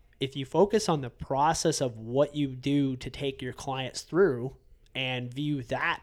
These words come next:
as a success, like, actually going through the process, you're gonna, law of averages is you're gonna start to see more consistent good outcomes. You'll still have some that don't get there,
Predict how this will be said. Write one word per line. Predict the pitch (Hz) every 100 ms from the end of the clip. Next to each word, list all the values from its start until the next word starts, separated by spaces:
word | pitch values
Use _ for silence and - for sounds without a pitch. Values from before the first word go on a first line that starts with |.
| -
as | 131 117 113 104 -
a | 135
success, | - - - 113 123 -
like, | 120 110
actually | - 127 - 123
going | 110 127 131 135 123
through | 107
the |
process, | - 147 143 127 117 117 - - - - - - - _
you're | - 143
gonna, | 151 165 151 - _ - - _ -
law | 143 147 156
of | 143 - -
averages | 143 160 139 120 113 104 117 - - - _ _ -
is | 127
you're | 135
gonna | 147 143
start | - - 147 147
to | 151
see | 131 - 160 165 185 190 - - -
more | 156 151 160 165 170 170 _
consistent | - 160 - 170 - 160
good | 156 147
outcomes. | 127 135 151 175 180 196 - - _ -
You'll | 139 131
still | - 165 147
have | 135 139 151
some | - 165 165 170 175 - -
that | 127 - 139
don't | 143 143
get | 160 147
there, | 170 190 208